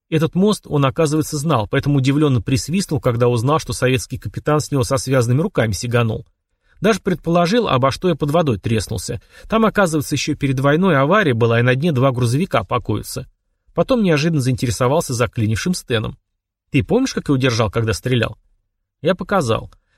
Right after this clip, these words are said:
Мишка, глядя на мои руки, только хмыкнул. Распространенная ошибка. Вообще, эта машинка достаточно надежная, но когда держишь его левой рукой не под стволом, а за магазин, то идет перекос патрона. Видно, до этого не приходилось с подобным оружием работать.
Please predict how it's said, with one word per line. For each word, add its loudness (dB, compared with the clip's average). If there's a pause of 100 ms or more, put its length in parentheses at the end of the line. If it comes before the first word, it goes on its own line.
Мишка, -2
глядя 2
на 2
мои 4
руки, -2
только -4
хмыкнул. -2 (240)
Распространенная 0
ошибка. -6 (220)
Вообще, 0
эта 0
машинка 0
достаточно -2
надежная, 2
но 0
когда 2
держишь 0
его 2
левой 4
рукой 0
не 4
под -6
стволом, 0
а 2
за 0
магазин, 0 (260)
то 2
идет -2
перекос -2
патрона. -2 (440)
Видно, 2
до 4
этого 0
не 2
приходилось 0
с -12
подобным 2
оружием 0
работать. -2